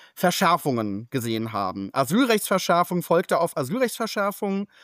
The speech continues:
Und wenn dann mal das Sozialministerium oder das Arbeitsministerium oder Familienministerium irgendwie mit eingebunden war,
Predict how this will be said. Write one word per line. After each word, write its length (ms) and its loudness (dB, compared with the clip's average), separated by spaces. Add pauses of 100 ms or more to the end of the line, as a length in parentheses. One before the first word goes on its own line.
(200)
Und 200 4
wenn 200 4
dann 200 4
mal 320 4
das 140 -2
Sozialministerium 1600 0
oder 160 0
das 160 -2
Arbeitsministerium 1400 0
oder 160 4
Familienministerium 1160 0 (400)
irgendwie 460 4
mit 180 2
eingebunden 760 2
war, 340 2